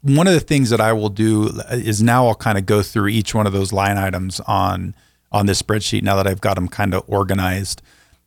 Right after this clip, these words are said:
Um, and I'll look at it and I'll say, okay, like, for example, truck insurance. Do I wanna look at what this is for one month, or do I wanna, do I think the one month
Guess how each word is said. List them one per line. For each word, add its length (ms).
Um, 580
and 180
I'll 140
look 200
at 120
it 80
and 80
I'll 80
say, 200
okay, 380
like, 180
for 180
example, 560
truck 220
insurance. 600
Do 140
I 120
wanna 260
look 260
at 240
what 260
this 220
is 160
for 160
one 220
month, 400
or 80
do 80
I 80
wanna, 400
do 140
I 80
think 320
the 100
one 280
month 420